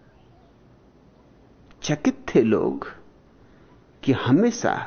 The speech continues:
जब भी शराब पीने बैठता तो अपनी जेब से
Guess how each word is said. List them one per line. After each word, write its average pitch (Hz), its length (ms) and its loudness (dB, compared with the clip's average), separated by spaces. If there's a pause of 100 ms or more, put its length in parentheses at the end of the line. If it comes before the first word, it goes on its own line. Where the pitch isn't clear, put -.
(1040)
जब 139 260 2
भी 202 140 2
शराब 143 480 -2
पीने 135 220 4
बैठता - 680 -4 (2500)
तो - 80 -6
अपनी 139 320 4
जेब 165 320 2
से - 240 -4